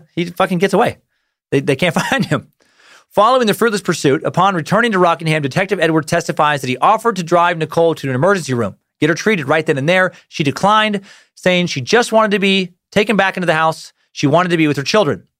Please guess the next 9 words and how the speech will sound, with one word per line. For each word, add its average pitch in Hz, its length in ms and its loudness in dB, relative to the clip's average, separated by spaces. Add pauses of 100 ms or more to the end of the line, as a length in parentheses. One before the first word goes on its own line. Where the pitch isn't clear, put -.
(640)
Understanding 202 540 2
the 185 80 2
importance 170 320 0
of 131 80 -6
documenting 170 400 0
her 143 100 -2
injuries 165 360 0
via 127 160 0
photograph, 185 560 0